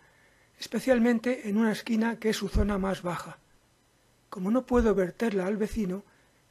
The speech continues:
debo utilizar bombas para enviarla al desagüe general, que está más alto que esta zona. Tengo tres bombas y además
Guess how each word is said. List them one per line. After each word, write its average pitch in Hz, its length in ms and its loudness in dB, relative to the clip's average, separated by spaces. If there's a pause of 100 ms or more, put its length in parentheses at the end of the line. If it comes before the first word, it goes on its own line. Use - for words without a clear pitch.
debo 220 400 2
utilizar 208 580 6
bombas 220 560 2 (400)
para 208 220 2
enviarla 196 560 0 (280)
al 202 140 -2
desagüe 202 460 0
general, 214 540 -2 (680)
que 196 100 -6
está 202 260 -2
más 202 280 0
alto 214 500 -2
que 196 160 0
esta 190 260 -6
zona. 139 340 -12 (1500)
Tengo 226 380 8 (100)
tres 240 280 8
bombas 226 560 6
y 196 140 2
además 202 460 4